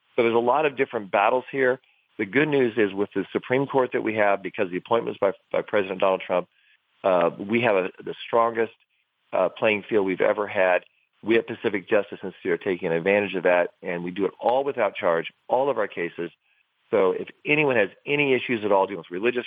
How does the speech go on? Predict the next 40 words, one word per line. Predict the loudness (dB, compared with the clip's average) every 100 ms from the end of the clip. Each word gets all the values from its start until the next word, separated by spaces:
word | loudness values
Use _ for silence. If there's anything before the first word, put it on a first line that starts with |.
| -2
freedom, | 2 2 0 -4 _ _ _ -2
parental | 2 2 2
rights, | 2 0 0 -2 -4
taking | -2 0 2
on | 0
public | 0 -2 -2 -10 -8
schools, | -2 -2 -2
et | -4
cetera, | 0 4 4
or |
what, | 2 0 0
or | 0 0 -2 -18 _ _
fighting | 0 0 -2
social | -2 -2 0
workers | -2 0 0 0 0
or, | -2 -2 -10 _ _ _ 0
uh, | 2 2 2
any, | 2 2
you | 0
know, | 0
religion, | 2 0 0 2
uh, | 0 2
sanctity | -2 0
of | 0
life, | 0 0
they | -4
should | -4 -2
not | -2
hesitate | -2 -6 -6 -8
to |
contact | -6 -4 -2 0 -2 2
us | 0 0 -4
at | 0
our |
website, | 2 2 0 -2 -2 -4
P | -2 -2 -2 _ _ -4
J | 0 2 2 -2 -6
I | 0 2 2 -2 _ _ _ -4
dot | 0 2 0 -4 -4
org. | 0 0